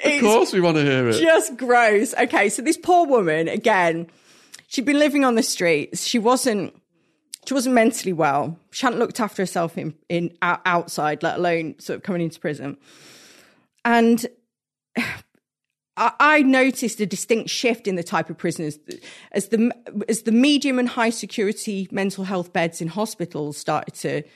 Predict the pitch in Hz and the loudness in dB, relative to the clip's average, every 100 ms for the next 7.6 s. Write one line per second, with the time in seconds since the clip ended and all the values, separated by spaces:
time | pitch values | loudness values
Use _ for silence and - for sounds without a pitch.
0 | _ - 196 196 165 151 190 - - _ | _ -2 2 2 0 -2 -6 -10 -14 _
1 | _ 180 233 262 - 170 - - 180 120 | _ 0 2 2 2 2 0 -2 -2 0
2 | 165 165 160 - 165 156 196 170 139 147 | 0 0 0 -2 -4 -2 -2 -2 -2 -8
3 | - _ _ _ - - 196 196 175 165 | -12 _ _ _ -18 -4 2 4 4 2
4 | 170 185 190 175 175 165 143 151 - - | 2 4 4 0 -4 -2 -2 -6 -12 -20
5 | - _ - 147 - - - _ - 190 | -20 _ -2 -2 -2 -6 -8 _ -2 0
6 | 180 - 196 - - - 175 151 180 160 | 0 2 0 0 -4 -4 -2 0 0 2
7 | 156 151 151 - - | 0 0 -2 -6 -20